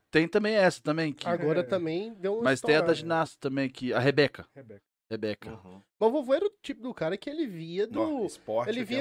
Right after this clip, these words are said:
Speaker 4: tempo todo,
Speaker 2: é,
Speaker 4: né? Série C,
Speaker 2: Corujão,
Speaker 4: Série
Speaker 2: via
Speaker 4: D.
Speaker 2: jogo, transmitia
Speaker 4: É.
Speaker 2: jogo do Corujão, de
Speaker 3: É.
Speaker 2: madrugada lá, Série Y ele tava vendo e no outro dia
Speaker 4: <laughs> É.
Speaker 2: via Fórmula Truck.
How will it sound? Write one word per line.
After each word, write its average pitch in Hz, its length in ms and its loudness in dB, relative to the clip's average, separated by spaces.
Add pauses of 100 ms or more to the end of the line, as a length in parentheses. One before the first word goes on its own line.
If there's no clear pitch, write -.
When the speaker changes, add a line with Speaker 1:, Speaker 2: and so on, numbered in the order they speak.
(140)
Speaker 4:
tempo 233 60 0
todo, 220 100 0 (100)
Speaker 2:
é, 190 380 -2
Speaker 4:
né? 156 80 -6 (100)
Série 135 340 -4
C, - 60 -6
Speaker 2:
Corujão, 240 460 4
Speaker 4:
Série 302 180 2
Speaker 2:
via 262 140 0
Speaker 4:
D. 262 60 0
Speaker 2:
jogo, 277 400 2
transmitia 262 680 -4
Speaker 4:
É. 190 140 -8
Speaker 2:
jogo 208 260 -2
do 196 120 -16
Corujão, 233 600 -4 (100)
de 175 200 -14
Speaker 3:
É. - 40 -10
Speaker 2:
madrugada 220 540 -4
lá, 294 400 -4 (160)
Série 233 720 -4
Y 349 560 -6
ele 302 100 -8
tava 254 260 -2
vendo 320 420 0
e 349 60 0
no 277 100 2
outro 285 240 4
dia 202 300 -10
Speaker 4:
<laughs> - 40 -6
É. 320 40 -6
Speaker 2:
via 302 280 -6
Fórmula 427 360 -6
Truck. 175 400 -4